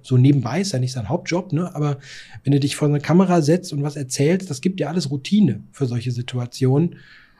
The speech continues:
Und, ähm, dann machen die jetzt so eine Pressekonferenz auch wesentlich routinierter als jetzt vor, ich sag mal, fünfundvierzig Jahren, wo man dann Doktor Hübner in irgendeine Sportsendung im Fernsehen gesetzt hat, der sich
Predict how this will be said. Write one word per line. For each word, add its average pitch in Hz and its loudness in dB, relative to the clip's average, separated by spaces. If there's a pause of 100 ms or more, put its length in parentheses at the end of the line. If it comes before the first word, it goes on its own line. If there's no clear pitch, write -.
Und, 139 4
ähm, 139 2 (460)
dann 123 0
machen 208 2
die 143 0
jetzt 117 -6
so 123 -2
eine 120 2
Pressekonferenz 127 -4
auch 113 -12
wesentlich 139 0
routinierter 135 0 (520)
als - 4 (280)
jetzt 131 -2
vor, 131 0
ich - -16
sag - -4
mal, 131 -2 (300)
fünfundvierzig 139 0
Jahren, 139 0
wo 131 0
man 135 0
dann 131 0
Doktor 131 0
Hübner 147 4
in 139 -4
irgendeine 139 0
Sportsendung 143 2
im 135 0
Fernsehen 156 2
gesetzt 127 2
hat, 151 2 (520)
der 135 2
sich - -4